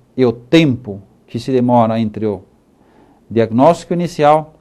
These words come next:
e o início do tratamento, que em média no país está por volta de oitenta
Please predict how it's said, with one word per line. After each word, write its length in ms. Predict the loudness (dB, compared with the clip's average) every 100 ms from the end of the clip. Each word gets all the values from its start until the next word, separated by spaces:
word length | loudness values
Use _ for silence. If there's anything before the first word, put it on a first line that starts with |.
| _ -4
e 80 | 0
o 60 |
início 340 | 2 0 -2 -6
do 80 |
tratamento, 600 | -4 -4 -2 -4 -4 -8 -20
que 140 | _ -2
em 100 | 0
média 420 | 0 0 0 -4
no 120 | -6
país 280 | -4 -4 -4
está 380 | -8 -4 -4 -4 _ _ _ _
por 160 | 0
volta 420 | 2 4 4 2 -2
de 280 | -2 -2 -6 _ _ _ -4
oitenta 560 | -4 -2 -4 -2 -6